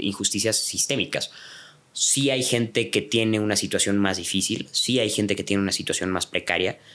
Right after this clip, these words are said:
sí hay gente que no tiene las mismas oportunidades para salir adelante, sí hay gente que, este,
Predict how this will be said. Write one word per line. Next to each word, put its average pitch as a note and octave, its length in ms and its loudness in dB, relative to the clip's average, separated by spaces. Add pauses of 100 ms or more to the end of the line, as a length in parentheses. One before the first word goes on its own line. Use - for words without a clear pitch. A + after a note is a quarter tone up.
sí - 240 0
hay G#2+ 120 2
gente G2+ 460 0
que F2+ 540 0
no G#2 200 0
tiene G2+ 220 0
las F#2 140 0
mismas G2 280 -2
oportunidades - 480 -8
para F2+ 120 -2
salir F2 280 -2
adelante, F#2 400 0
sí A2+ 200 -2
hay F#2+ 140 -2
gente F#2+ 400 -2 (420)
que, F#2 480 0 (180)
este, F2+ 760 -2